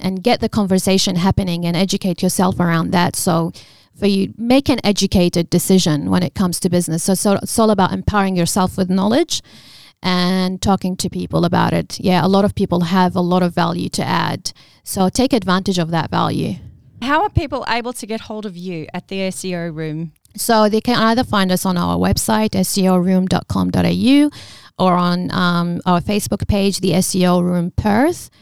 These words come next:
Speaker 1: And we're on Instagram or, you know, um, yeah, mostly <laughs> this is where we are. <laughs> The best way is to go to our website and submit an inquiry. Yeah.
Speaker 2: Perfect. So if you have any questions or want to know more about the S E O Room,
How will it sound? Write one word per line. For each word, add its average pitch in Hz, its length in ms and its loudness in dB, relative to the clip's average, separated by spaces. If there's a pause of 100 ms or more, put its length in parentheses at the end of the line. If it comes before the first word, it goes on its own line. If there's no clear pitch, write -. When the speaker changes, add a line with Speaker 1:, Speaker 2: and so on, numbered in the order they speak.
(380)
Speaker 1:
And 180 640 -2
we're 190 160 2
on 165 160 0
Instagram 180 880 0
or, 170 480 -2
you 196 100 0
know, 160 280 -2
um, 170 420 -2 (240)
yeah, 165 240 0 (160)
mostly 190 540 2
<laughs> - 40 -20
this 214 200 0
is 185 120 2
where 190 160 4
we 180 140 4
are. 190 240 4 (440)
<laughs> 294 440 -10
The 226 100 4
best 240 240 -2
way 180 200 2
is 165 100 0
to - 100 -4
go 175 160 4
to 175 100 0
our 165 180 4
website 165 580 2
and 165 260 -4
submit 170 360 -2
an 156 100 -4
inquiry. - 720 -4 (460)
Yeah. 175 240 -2 (440)
Speaker 2:
Perfect. 233 420 -4
So 247 140 -4
if 247 120 -6
you 294 80 -4
have 320 180 0
any 294 160 -2
questions 277 420 -4
or 269 60 -2
want 269 240 -4
to - 100 -10
know 262 120 -2
more 262 180 0
about 247 300 -2
the 240 100 -6
S 254 240 -4
E 247 80 -6
O 254 60 -2
Room, 254 240 0